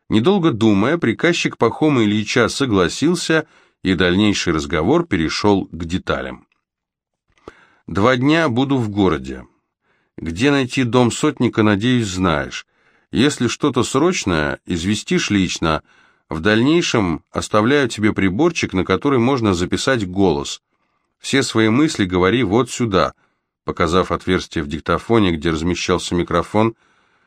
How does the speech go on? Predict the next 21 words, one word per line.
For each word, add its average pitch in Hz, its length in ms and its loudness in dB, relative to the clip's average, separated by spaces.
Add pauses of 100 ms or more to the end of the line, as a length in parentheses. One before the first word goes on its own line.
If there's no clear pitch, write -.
(160)
«Приборчик 120 720 0
с 107 80 -2
записью 95 880 0
спрячешь 127 680 -2
в - 140 -20
корзинку 110 680 2
со 107 180 0
шкурами 95 640 0
и 85 120 -2
передашь 95 520 0
рыбаку, 107 640 0 (340)
который 92 380 0
отвезёт 90 520 -2
её 90 160 0
мне». 71 320 -4 (1200)
«Как 107 240 0
все - 220 -2
мысли?» — 90 520 0
не 85 160 -4
понял 80 280 -2
Евстафий. 78 640 -6